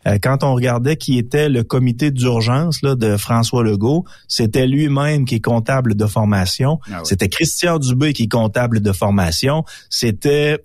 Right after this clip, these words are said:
Speaker 1: euh, Geneviève Guilbeault, la vice-première ministre, qui a un, un, un, un bac en communication. Après ça, ben, c'était du personnel politique, donc des gens qui ont étudié en sciences politiques.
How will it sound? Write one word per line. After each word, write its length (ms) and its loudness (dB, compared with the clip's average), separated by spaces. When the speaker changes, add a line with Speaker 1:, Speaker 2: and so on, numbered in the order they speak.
Speaker 1:
euh, 400 2
Geneviève 440 0
Guilbeault, 400 0
la 120 0
vice-première 540 0
ministre, 480 0
qui 160 -2
a 60 2
un, 240 2
un, 260 0
un, 320 2
un 180 0
bac 460 -2
en 180 2
communication. 1080 0
Après 300 2
ça, 240 0
ben, 140 0
c'était 360 -2
du 180 -2
personnel 680 0
politique, 580 0
donc 220 0
des 200 2
gens 200 2
qui 120 -4
ont 100 2
étudié 340 -2
en 80 2
sciences 300 0
politiques. 480 -2